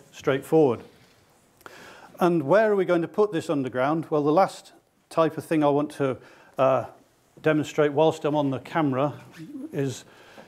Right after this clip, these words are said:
is this. This is a scale model of, uh, carbon dioxide storage. I have here a pack of cards, or two packs of cards, in fact, and these are layers of rock below ground, okay?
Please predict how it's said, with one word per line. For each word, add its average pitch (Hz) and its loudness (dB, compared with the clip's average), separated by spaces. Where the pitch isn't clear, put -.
is 123 -4
this. 190 2
This - -2
is 143 -2
a 147 4
scale 175 2
model 170 0
of, 143 0
uh, 131 4
carbon 147 0
dioxide 143 -2
storage. 151 0
I 139 2
have 143 2
here 139 0
a 123 -4
pack 143 -2
of - -20
cards, 151 0
or 110 -8
two 156 -2
packs 143 -2
of 127 -14
cards, 135 -4
in 120 -8
fact, 156 -2
and 165 4
these 185 4
are 175 4
layers 170 4
of 143 -6
rock 156 0
below 139 0
ground, 120 -2
okay? 165 -6